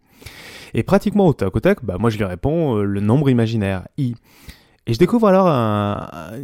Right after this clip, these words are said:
un ton étonné, et puis il me pose des questions en me disant, « Non mais tu, tu charries, c'est encore un truc obscur de matheux que seuls eux connaissent. » Et ben le six janvier, vous allez découvrir ce qu'est et à quoi sert ce nombre, et surtout pourquoi aujourd'hui, tout comme le zéro,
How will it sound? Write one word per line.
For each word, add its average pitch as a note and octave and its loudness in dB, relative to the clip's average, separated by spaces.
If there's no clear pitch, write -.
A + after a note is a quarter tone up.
un C3 0
ton B2 2
étonné, B2+ 4
et B2+ 2
puis - -2
il G#2+ 0
me G#2 -2
pose A#2+ 2
des A#2 0
questions D3 -2
en - -2
me C#3+ -2
disant, « A2+ -4
Non G#2 -4
mais F#2+ -8
tu, F#2 -12
tu - -16
charries, D3 0
c'est G#2+ -6
encore G2+ -4
un G2+ -2
truc - -8
obscur A2+ -2
de A2 0
matheux B2+ 0
que A2 -2
seuls A2 -2
eux C3 2
connaissent. » C3 -4
Et A#2+ -2
ben C#3 4
le C#3+ 2
six G#3 -2
janvier, C3+ 0
vous A#2+ -2
allez F3+ 2
découvrir D#3 -2
ce - -6
qu'est D3 -2
et G#2+ -4
à A2 -4
quoi C#3+ -2
sert - -6
ce - -4
nombre, A#2 -2
et A2 -6
surtout C3+ -6
pourquoi - -2
aujourd'hui, G2+ -2
tout F3+ -2
comme B2 -2
le G#2+ 0
zéro, F#2+ -2